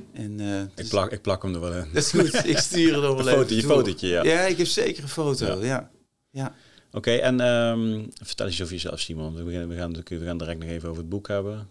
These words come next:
Speaker 2: Eh, je zegt dat je oud-marinier bent.
Speaker 1: Ja.
Speaker 2: Eh, wie is, eh,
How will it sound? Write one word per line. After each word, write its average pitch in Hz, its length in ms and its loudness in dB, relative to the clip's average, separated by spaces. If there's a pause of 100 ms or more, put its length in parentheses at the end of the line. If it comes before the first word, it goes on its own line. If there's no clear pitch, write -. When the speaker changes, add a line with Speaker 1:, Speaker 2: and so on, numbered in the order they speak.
(100)
Speaker 2:
Eh, 82 320 -10
je 82 80 -8
zegt 82 180 -6
dat 82 100 -10
je - 80 -6
oud-marinier 90 600 -2
bent. 117 360 0 (120)
Speaker 1:
Ja. 139 240 0 (220)
Speaker 2:
Eh, 67 120 -18 (360)
wie 98 200 -4
is, - 180 -4
eh, 90 100 -6